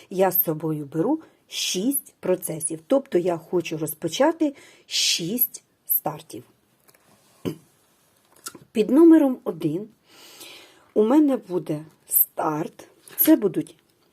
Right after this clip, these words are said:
шкарпетки. Е, шкарпетки, як вам уже відомо, я беру участь у, е, шкарпетковому сплескі дванадцять місяців.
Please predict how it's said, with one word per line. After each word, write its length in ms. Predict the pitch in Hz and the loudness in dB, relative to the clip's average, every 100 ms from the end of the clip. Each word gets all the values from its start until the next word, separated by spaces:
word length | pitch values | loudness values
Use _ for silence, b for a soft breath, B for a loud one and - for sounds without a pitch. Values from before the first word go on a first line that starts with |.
| _ | _
шкарпетки. 840 | - - 359 - 233 233 - 214 214 B B B B B B B B - | -10 -2 -2 0 -2 -4 -6 -8 -8 B B B B B B B B -2
Е, 300 | 202 190 190 | 0 2 0
шкарпетки, 760 | - - 240 247 302 320 - 233 | -2 -2 -4 -2 -2 -2 -2 -4
як 560 | 208 208 202 190 - - | -2 -2 -2 -6 -12 -12
вам 380 | 180 190 185 | -8 -4 -2
уже 200 | 175 165 | -4 -2
відомо, 800 | 165 - 170 170 165 151 151 240 285 _ _ _ B B B B B | -2 -2 -4 -4 -4 -4 -4 -4 -8 _ _ _ B B B B B
я 200 | 220 294 | 2 2
беру 200 | 339 233 | 4 2
участь 580 | 196 - 214 214 180 - | 2 -2 -2 -2 -4 -4
у, 220 | 214 196 143 | 0 0 0
е, 260 | 156 143 156 | -2 -4 -6
шкарпетковому 840 | - 202 196 226 - 175 160 170 | -4 -4 -2 -4 -2 -4 -4 -4
сплескі 580 | 175 - 294 359 - 294 b b _ | -6 -2 0 0 -4 -14 b b _
дванадцять 540 | 151 151 202 220 214 - | -4 -4 -4 -4 -4 -2
місяців. 500 | 156 - - - | -2 -4 -8 -14